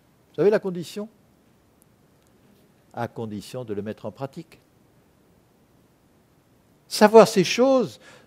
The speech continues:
c'est vrai que nous sommes heureux de les savoir, mais nous serons vraiment heureux si nous les mettons en pratique.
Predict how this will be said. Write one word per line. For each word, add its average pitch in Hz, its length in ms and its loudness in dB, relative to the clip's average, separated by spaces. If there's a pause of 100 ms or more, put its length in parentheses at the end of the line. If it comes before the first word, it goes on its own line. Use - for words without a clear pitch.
(200)
c'est 240 320 8
vrai 214 400 6
que 180 120 0
nous 165 180 -2
sommes 151 340 -4
heureux 175 260 8
de 156 80 0
les 151 120 6
savoir, 165 420 6
mais 190 120 4
nous 190 160 -2
serons - 260 -2
vraiment 147 380 2
heureux 156 360 8 (720)
si - 460 -14
nous 156 200 -4
les 156 160 -4
mettons 143 520 -2 (400)
en 127 100 -4
pratique. - 600 -16